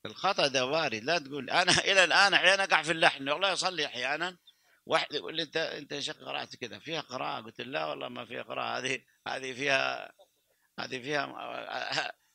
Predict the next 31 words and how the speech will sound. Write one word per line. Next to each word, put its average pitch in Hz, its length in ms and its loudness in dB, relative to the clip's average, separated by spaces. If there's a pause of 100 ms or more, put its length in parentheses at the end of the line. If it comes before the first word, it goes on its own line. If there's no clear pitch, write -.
(120)
هذه 165 400 0
فيها 147 480 -2
تخريفة، 139 560 -2
ما 139 120 -6
هو 135 100 0
قراءة." - 500 -2 (720)
أي 160 180 -2
نعم، 175 340 -4
لأن 156 360 4
القرآن، 156 600 4
والقرآن 156 480 4
غالب، 123 400 4 (140)
لا 170 240 6
بد 190 220 -4
إنك 175 220 2
ت-، - 120 0
ت-، 135 440 -4
تخطئ. - 340 -8 (120)
لا 143 160 -6
تقول: 160 220 -4
"أنا 170 180 2
والله"، 156 440 2 (600)
نحن 127 220 -4
نتطرق 175 640 0
لهذه 147 320 4
الموضوع. 135 460 -4
يعني، 151 340 4
أنا 190 120 4
الآن 170 320 4
في 151 80 -4
التجويد، 147 540 -2